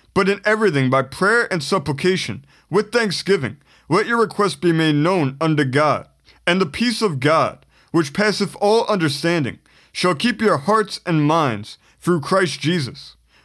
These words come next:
Finally, brethren, whatsoever things are true, whatsoever things are honest, whatsoever things are just, whatsoever things are pure,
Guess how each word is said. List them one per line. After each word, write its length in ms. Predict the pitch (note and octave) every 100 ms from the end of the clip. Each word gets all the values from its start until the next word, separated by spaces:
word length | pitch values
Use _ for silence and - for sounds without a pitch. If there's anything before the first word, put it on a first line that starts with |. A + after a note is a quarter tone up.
| _
Finally, 480 | - G3+ B3+ A#3+
brethren, 500 | F3 C#3 F3 B2+ F2 - _ _ _ -
whatsoever 500 | E3+ A#3+ B3 B3+ A#3
things 240 | G#3+ G#3
are 120 | E3+ C#3+
true, 460 | - G3 F3+ G2+ -
whatsoever 460 | F3 F#3+ A3 G3+
things 240 | F#3+ F#3+ D#3
are 160 | D3+ -
honest, 520 | E3 E3+ G#2 - - _ _
whatsoever 500 | - G3+ A3+ A#3+ G#3+
things 240 | G3 F#3+ D3+
are 100 | C#3
just, 600 | A2+ C3 E3+ - - - _ -
whatsoever 480 | F3+ G3 B3 A3+ G#3+
things 240 | G3+ D#3
are 100 | C#3
pure, 540 | - - F#3 F3 -